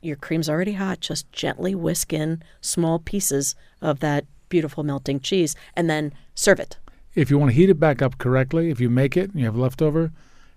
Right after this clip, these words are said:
Speaker 2: and you wanna heat it back up correctly, use a double boiler, for God's sake.
Speaker 1: Yeah, that is, I, I agree.
Speaker 2: Otherwise, you, you're gonna scorch it, and it's gonna
Speaker 1: Oh,
Speaker 2: ruin the flavor of the
Speaker 1: right.
Speaker 2: entire thing.
Speaker 1: Right. It's, it, it, you just have to be gentle. It is probably one of the most gentle things besides,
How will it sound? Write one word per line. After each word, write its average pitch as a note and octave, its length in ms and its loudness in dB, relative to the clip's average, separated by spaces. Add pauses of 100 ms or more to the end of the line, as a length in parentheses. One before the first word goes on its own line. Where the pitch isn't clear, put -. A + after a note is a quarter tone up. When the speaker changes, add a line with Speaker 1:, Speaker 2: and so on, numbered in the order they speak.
Speaker 2:
and C#3+ 80 -2
you C3 60 4
wanna A#2+ 140 4
heat B2 120 4
it C#3 60 6
back C3 240 0
up C3+ 160 0
correctly, C#3 540 -2 (1120)
use F#3 220 4
a C3+ 40 8
double B2 240 2
boiler, A2+ 380 -2
for A2 160 -8
God's A2 300 -6
sake. A#2 200 -6
Speaker 1:
Yeah, D3 280 -2
that D3 160 -4
is, D#3 260 -6 (140)
I, - 160 -8 (100)
I - 60 -10
agree. G2+ 340 -10
Speaker 2:
Otherwise, D#3+ 500 8
you, E3+ 60 -2
you're G#3 240 6
gonna C#3 160 6
scorch C3+ 400 2
it, C3+ 160 4
and C#3+ 80 -4
it's C3 100 -2
gonna B2+ 200 4
Speaker 1:
Oh, - 20 4
Speaker 2:
ruin C#3 180 6
the B2+ 80 4
flavor C3 320 4
of B2 60 4
the B2 80 4
Speaker 1:
right. A#2+ 120 4
Speaker 2:
entire B2 360 2
thing. C3 460 -2
Speaker 1:
Right. D#3 260 -2
It's, G3 260 0
it, A3+ 160 4
it, A3 140 2
you F#3+ 140 0
just G#3+ 400 -2
have G3+ 120 -4
to G3 80 -4
be G3 100 -4
gentle. G3 400 -2
It E3+ 100 0
is E3+ 100 0
probably G3 380 0
one F3+ 160 0
of E3+ 80 0
the E3+ 40 0
most E3 260 -2
gentle F3 360 0
things E3+ 300 -2
besides, D3 360 -2